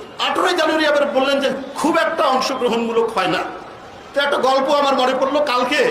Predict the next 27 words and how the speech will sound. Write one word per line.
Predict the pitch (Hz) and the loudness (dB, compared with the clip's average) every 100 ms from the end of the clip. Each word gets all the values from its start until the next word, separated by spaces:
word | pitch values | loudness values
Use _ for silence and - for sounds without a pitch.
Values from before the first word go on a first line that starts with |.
| - - - - - | -2 -8 -12 -8 -2
এই | |
আলাল | 262 277 311 | 0 2 2
ভাই | 285 226 | 2 2
আমাকে | 208 254 233 | 2 2 0
এটা | 214 | 0
বললেন, | 185 180 175 | 2 2 2
আমি | 196 | 0
এটা | 233 233 160 - | 2 0 -2 -4
না | 175 202 | -2 2
বলার | 220 220 226 214 | 2 2 2 0
লোভ | 147 220 285 | 0 2 2
সংবরণ | 208 190 175 | 0 -2 -2
করতে | 160 170 156 | -6 -6 -6
পারছি | 147 - | -6 -8
না, | 117 - - - - - - | -14 -16 -18 -20 -20 -20 -6
যে | 254 | -2
একজন | 262 254 294 | 0 0 0
ব্যক্তি | 254 233 - 277 311 - - - - - - | 2 0 0 -4 -4 -8 -14 -16 -18 -14 -6
চাকরি | 220 - 262 | -4 -2 0
করেন, | 262 247 262 254 - - | 2 2 2 0 -6 -4
উনি | 262 | -4
প্রতিদিন | 277 254 262 269 269 247 | 0 0 0 0 0 0
বিকালে | 240 247 247 | 0 2 2
অফিস | 208 226 | 2 -2
থেকে | - 247 | -2 -2
এসে | 208 - 240 | 0 0 0
বউকে | 208 208 233 185 | 0 0 0 0